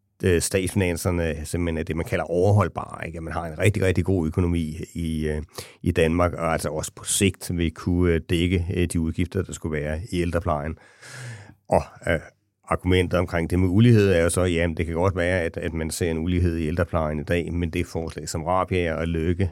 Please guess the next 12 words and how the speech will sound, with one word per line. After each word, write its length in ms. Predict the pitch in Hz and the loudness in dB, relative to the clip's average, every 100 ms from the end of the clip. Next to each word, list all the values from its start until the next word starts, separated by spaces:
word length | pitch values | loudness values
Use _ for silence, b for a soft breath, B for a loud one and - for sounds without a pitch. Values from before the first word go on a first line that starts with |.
| - | -4
øh, 200 | 92 82 | -2 -2
kommer 300 | - 87 80 | -2 -2 0
med, 160 | 80 82 | -2 -4
jamen, 160 | 82 80 | -6 -4
det 80 | |
er 40 | 92 | -4
jo 60 | |
bare 160 | 80 73 - | -4 -8 -8
forstærket 560 | - - 82 80 85 | -6 -2 -2 -4 -8
den 120 | 82 78 | -10 -10
ulighed. 380 | 78 78 82 - - B B 120 120 B | -10 -6 -6 -8 -16 B B -12 -12 B
Øh, 100 | - | -4